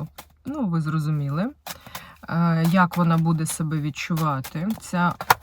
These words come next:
<clears throat> енергосистема. І відключення світла. Донат п'ятсот гривень. Оце молодці. Так.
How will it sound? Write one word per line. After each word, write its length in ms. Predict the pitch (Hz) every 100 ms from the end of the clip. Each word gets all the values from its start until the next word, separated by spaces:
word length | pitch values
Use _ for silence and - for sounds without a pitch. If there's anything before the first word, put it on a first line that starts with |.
| - -
<clears throat> 440 | _ 302 339 -
енергосистема. 1200 | 269 240 214 214 196 - 190 - 185 165 151 170 - - - - - - - - - _ _ _ _ _ _ _ _ _ - 208 - - - - - - - - - - - - - - - - - - - - -
І 140 | 277
відключення 640 | 262 - 202 220 208 185 175
світла. 460 | - 190 - - 214 - - - - - _ _ _ _ _ - - _ - - - - _ _ - - - - - - - _ -
Донат 420 | 214 285 202 175
п'ятсот 340 | 185 175 185
гривень. 380 | 175 170 156 160 -
Оце 200 | - 320
молодці. 420 | 220 175 - - - - - - -
Так. 400 | - 226 165 -